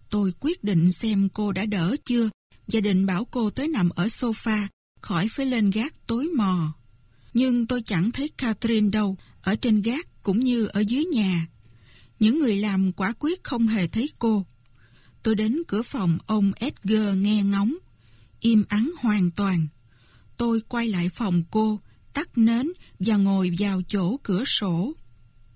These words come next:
Trăng sáng dằng dặc, tuyết rải rác phủ mặt đất, và tôi nghĩ có thể cô đã nảy ra ý định dạo mát quanh giường chăng? Bỗng tôi phát hiện ra một bóng người trườn dọc theo hàng rào bên trong giường thật,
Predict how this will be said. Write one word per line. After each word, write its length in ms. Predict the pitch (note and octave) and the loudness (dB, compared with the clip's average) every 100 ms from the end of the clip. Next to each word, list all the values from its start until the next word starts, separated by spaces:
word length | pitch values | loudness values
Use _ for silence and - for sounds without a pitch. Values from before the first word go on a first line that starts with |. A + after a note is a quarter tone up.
| - - - - - - - - | -20 -20 -20 -20 -20 -20 -8 -2
Trăng 280 | A3+ G#3 G3+ | 0 2 2
sáng 380 | - A#3 C4+ F#4 | 0 0 -4 -2
dằng 260 | A3+ G3 E3+ | 0 0 0
dặc, 200 | F3+ E3+ _ _ - - - | -2 -4 _ _ -20 -12 -4
tuyết 200 | D4 F4+ | -2 -2
rải 280 | - G#3+ F#3+ | -2 -2 0
rác 300 | A#3 C#4+ - | 0 -2 -4
phủ 240 | - F#3 | -2 0
mặt 240 | B3 C#4+ - | 0 -2 -2
đất, 200 | G#3 D4+ - _ _ _ - | -4 -4 -6 _ _ _ -2
và 300 | A3 G#3+ F#3 | 0 0 -2
tôi 200 | B3 A#3 | -2 0
nghĩ 400 | G#3 E3+ G#3+ D#4 - - | 2 2 0 -4 -14 -8
có 120 | D#4 | -6
thể 220 | B3 G3 - | -2 -2 -2
cô 180 | A3+ G#3 | -4 -2
đã 120 | F3+ | 0
nảy 240 | A#3 F3 B3 | 0 0 0
ra 160 | B3 | 0
ý 260 | - B3 D4 | 0 -2 0
định 320 | G#3+ E3+ F3 | 2 2 2
dạo 280 | F#3 F3 F3 | 0 0 0
mát 340 | G#3+ E4 - | 0 -2 -6
quanh 260 | B3 B3 A#3 | -2 0 0
giường 420 | G3+ G3+ F3+ E3+ | 2 0 0 0
chăng? 260 | A3+ B3 B3 _ _ _ _ _ _ _ - | 0 -4 -6 _ _ _ _ _ _ _ -2
Bỗng 320 | A3+ G#3+ C4+ | 0 2 0
tôi 200 | - A3+ | 2 0
phát 220 | A3 D4+ | 0 -2
hiện 240 | C#4+ F#3 F#3 | 0 2 2
ra 240 | A3+ A#3 | 2 2
một 240 | G#3 F#3+ F#3+ | 2 2 0
bóng 220 | A#3+ D#4+ D4+ | -2 0 0
người 280 | A3 F#3 E3 | 2 0 0
trườn 280 | G#3 F#3 F3+ | 0 0 0
dọc 260 | G#3 - | -2 -4
theo 140 | B3 B3 | -4 -2
hàng 240 | G#3+ F#3 | 0 0
rào 260 | G3 F#3+ F3 | 0 0 0
bên 200 | A3 A#3 | 0 0
trong 260 | B3+ A#3+ | 0 2
giường 260 | A3 F#3 D#3 | 2 2 0
thật, 240 | A3+ F#3 | 0 -2